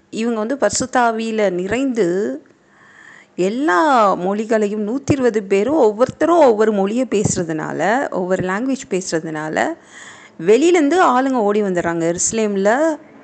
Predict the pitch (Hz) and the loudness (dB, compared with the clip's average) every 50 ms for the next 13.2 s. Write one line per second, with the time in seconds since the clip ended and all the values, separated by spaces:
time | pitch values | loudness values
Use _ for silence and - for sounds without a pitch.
0 | - - - - - - - - - - - - - 190 196 - 262 262 - - | -20 -20 -20 -20 -20 -20 -20 -20 -20 -20 -20 -14 -8 -6 -2 -2 -2 -4 -2 -2
1 | 254 240 247 277 339 349 - - - - - - - - - - - 165 196 214 | 0 2 4 4 4 2 2 -2 -12 -20 -20 -20 -20 -20 -20 -12 -4 0 0 2
2 | 220 269 311 320 320 311 302 302 - 294 294 285 247 220 220 220 240 247 247 247 | 2 2 2 2 4 2 2 0 2 2 2 4 6 6 6 6 6 4 2 2
3 | 240 202 208 233 269 269 294 254 190 180 202 208 202 185 180 196 202 180 160 170 | 2 2 0 -2 2 4 4 4 4 2 -2 0 0 0 0 0 0 0 2 2
4 | 190 220 262 - - - - - - - 175 190 208 214 190 185 190 - - 311 | 2 2 0 -2 -6 -18 -20 -20 -14 -6 -2 0 0 0 0 -2 -4 0 2 2
5 | 294 - - - - - 277 247 214 220 208 202 208 220 214 190 180 196 214 226 | 2 2 2 0 0 2 0 -2 2 2 2 2 4 2 2 2 4 4 2 2
6 | 220 233 240 240 208 180 190 165 - 190 208 - - 240 220 214 214 202 175 175 | 2 2 -2 -2 -2 -4 -6 -2 -2 -2 -2 -2 -2 -2 -2 -4 -4 -4 -4 -4
7 | 185 208 269 349 403 - 180 - - - - - - - - - - - - - | -4 -4 -4 -4 -4 -4 -6 -8 -12 -20 -20 -20 -20 -20 -20 -20 -20 -20 -20 -8
8 | - 269 269 - - 233 214 180 160 156 - - - - 190 180 185 202 214 233 | -2 -2 0 0 0 0 0 -2 -2 -6 -10 -14 -16 -12 -8 -6 -6 -4 -4 -2
9 | 247 240 202 185 180 202 226 254 233 - - - - - - - - - - - | -2 -2 -2 -4 -6 -6 -8 -10 -10 -12 -18 -20 -20 -20 -20 -20 -20 -20 -20 -20
10 | - - - - - - - 262 277 285 240 247 240 226 - - - 196 196 214 | -20 -20 -20 -20 -18 -6 -2 0 0 2 2 4 6 6 4 4 4 2 2 4
11 | 247 277 302 311 302 294 269 220 240 220 202 196 180 180 226 240 233 208 196 190 | 2 2 4 4 4 4 2 4 4 4 6 6 4 4 4 4 4 4 2 0
12 | 185 - - 175 170 165 160 - - - 202 196 202 208 196 185 170 165 160 160 | -2 -2 -4 -4 -6 -6 -6 -8 -4 -4 -2 -2 -2 -2 -2 0 0 -2 -4 -6
13 | 156 - - 160 | -6 -6 -6 -8